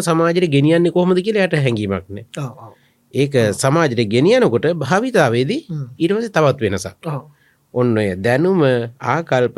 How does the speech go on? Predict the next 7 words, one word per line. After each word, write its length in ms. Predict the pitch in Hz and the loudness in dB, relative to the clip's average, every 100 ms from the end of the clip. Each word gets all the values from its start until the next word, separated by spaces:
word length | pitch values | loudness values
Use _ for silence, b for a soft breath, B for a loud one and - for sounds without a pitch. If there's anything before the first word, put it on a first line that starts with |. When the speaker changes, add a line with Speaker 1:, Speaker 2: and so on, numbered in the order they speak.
| 120 | -2
Speaker 1:
භාවිතය 580 | 110 127 165 147 127 113 | 0 -2 -2 0 -2 -2
කියන 260 | 113 110 107 107 | -2 -2 -2 -2
මේ 220 | 123 151 | 0 0
තුනේ 280 | 156 143 127 | 0 0 0
තියෙන 180 | 117 | 0
විෂමතාවයත් 720 | 110 117 220 208 131 110 107 117 | -2 -2 -2 0 0 0 -2 -6
එක්ක 200 | 113 | -4